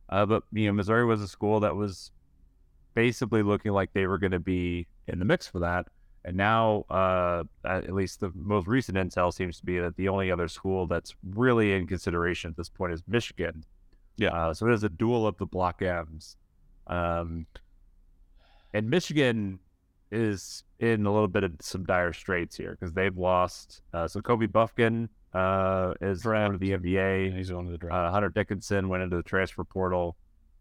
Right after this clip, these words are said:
Speaker 1: Uh,
Speaker 2: Jett Howard did the
Speaker 1: arguably
Speaker 2: draft.
Speaker 1: their, yeah, arguably, you know, their top three players.
Speaker 2: Yep.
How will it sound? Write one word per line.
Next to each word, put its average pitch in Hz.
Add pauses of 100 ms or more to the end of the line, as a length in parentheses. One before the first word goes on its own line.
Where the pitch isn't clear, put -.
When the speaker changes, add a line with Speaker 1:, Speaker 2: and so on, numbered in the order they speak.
Speaker 1:
Uh, 85
Speaker 2:
Jett 107
Howard 104
did 101
the 92
Speaker 1:
arguably 95
Speaker 2:
draft. 95
Speaker 1:
their, 92 (760)
yeah, 87 (200)
arguably, 98
you 92
know, 87
their 82
top -
three 90
players. - (1040)
Speaker 2:
Yep. 110